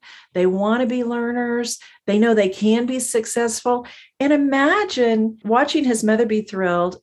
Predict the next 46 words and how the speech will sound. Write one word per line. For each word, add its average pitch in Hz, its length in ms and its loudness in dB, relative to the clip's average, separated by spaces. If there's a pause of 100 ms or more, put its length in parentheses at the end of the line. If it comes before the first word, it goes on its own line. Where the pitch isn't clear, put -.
and 202 180 0
what 247 160 0
kind 277 480 -2
of, 190 420 2 (400)
again, 196 600 0 (280)
that's 220 320 0
motivating 190 560 2
for 160 160 -4
him. 151 400 -6 (100)
Like, 220 180 -6
"I'm 311 160 -6
smart. - 600 -4
I 254 80 2
can 277 240 -2
do 294 180 0
this. - 340 -10
I'm 262 180 0
learning 311 280 -2
about 165 360 -4
this." 117 320 -8 (360)
And 220 160 2
that's 240 240 -2
an 254 100 -2
amazing 208 600 0
thing 190 260 -2
that, 175 220 0 (140)
that 180 160 0
we 175 140 2
see 190 880 0 (240)
happening 185 960 0
with, 180 320 0 (120)
I, 190 240 2
I 214 140 4
could 220 180 -4
tell 196 140 0
you 185 80 2
several 165 360 0
stories 160 500 -2
from 160 180 -2
being 165 220 0
in 165 60 -4
the 165 60 -4
classrooms 160 540 -4
with 160 160 -12
kids, 170 300 -2
but - 240 0